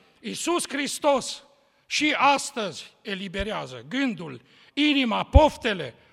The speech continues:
orice lucru, minciună, curvie sau alte lucruri. Acesta este rolul lui Iisus Hristos, să elibereze de păcate. Slăvit să-i fie numele. Vreau să mă apropii de încheiere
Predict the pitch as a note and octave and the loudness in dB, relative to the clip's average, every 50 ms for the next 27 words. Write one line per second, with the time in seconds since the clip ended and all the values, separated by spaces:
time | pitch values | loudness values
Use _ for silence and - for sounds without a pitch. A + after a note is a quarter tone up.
0 | _ _ - - C4 C#4+ - - - B3 B3 B3+ C4+ B3+ - F3+ G#3+ A3 A3+ B3 | _ _ -4 0 2 2 2 2 0 0 0 0 0 -2 -2 -2 -2 -2 0 0
1 | B3+ A#3+ - - - C#4+ C#4+ B3 A#3 G#3 - - G#3+ G#3+ G#3+ G#3 A#3+ A3 G3+ E3+ | 0 -2 -2 -2 -2 -2 -2 -2 -2 -4 -4 -8 -8 -8 -6 -6 -6 -6 -6 -6
2 | - - F#3 G3 G#3 G3+ F#3+ - F#3 F3 E3+ E3+ D#3 - D#3 C#3 A#2+ A2 G#2 _ | -6 -6 -4 -4 -4 -4 -6 -8 -10 -12 -12 -14 -16 -16 -16 -14 -14 -16 -18 _
3 | _ _ _ _ _ _ _ _ _ _ _ _ _ _ _ _ _ _ _ _ | _ _ _ _ _ _ _ _ _ _ _ _ _ _ _ _ _ _ _ _
4 | - - - B3+ C4 - - A3+ A3+ A3+ A#3 A#3 A#3 - A3 G3 E3+ F3+ A#3 B3+ | -12 -8 -6 -6 -6 -6 -6 -6 -4 -4 -4 -6 -6 -8 -8 -6 -4 -2 -2 -2
5 | A#3 A3 G#3+ G#3 G3 G3+ A3 G#3+ G3 F3 - - G#3 A3 - - - G3 F#3 - | -2 -4 -6 -6 -6 -8 -8 -8 -8 -10 -10 -10 -10 -10 -12 -12 -14 -14 -14 -14
6 | - - G3+ F3+ C#3 - - - _ _ _ _ _ _ _ - - - E3+ D#3+ | -14 -14 -14 -14 -14 -16 -18 -20 _ _ _ _ _ _ _ -18 -10 -8 -6 -6
7 | D#3+ D#3 D#3 D#3+ D3 D#3 D3+ E3 F3 D#3 F3+ D#3+ C#3+ D3+ C#3+ - D3+ C3+ - D#3+ | -6 -6 -8 -6 -6 -6 -6 -6 -6 -8 -8 -10 -10 -10 -12 -12 -12 -12 -10 -10
8 | C#3+ - - C#3 B2 - - F3 E3+ D#3+ F3 G3 F3+ - - E3 D#3 - - D#3 | -10 -10 -10 -14 -14 -12 -8 -8 -8 -6 -6 -10 -10 -10 -12 -12 -12 -12 -12 -10
9 | D#3 D3 C#3 D3+ D#3 C#3 C#3 B2+ A#2 A2 G#2+ _ _ _ _ _ _ _ _ _ | -10 -10 -8 -10 -10 -10 -10 -12 -12 -14 -20 _ _ _ _ _ _ _ _ _
10 | _ _ _ _ _ _ _ - A3 C4 C4 - B3 A3+ G3+ G3 F#3 - - - | _ _ _ _ _ _ _ -6 -4 -4 -2 -2 -2 -4 -4 -4 -4 0 0 0
11 | G#3 F#3 G#3+ G3 E3+ F3+ F#3 E3+ D#3 - F3 D3+ D#3 E3+ F3 F#3 F#3 F3+ | 0 0 -6 -8 -6 -6 -6 -6 -8 -10 -10 -10 -8 -8 -6 -8 -8 -8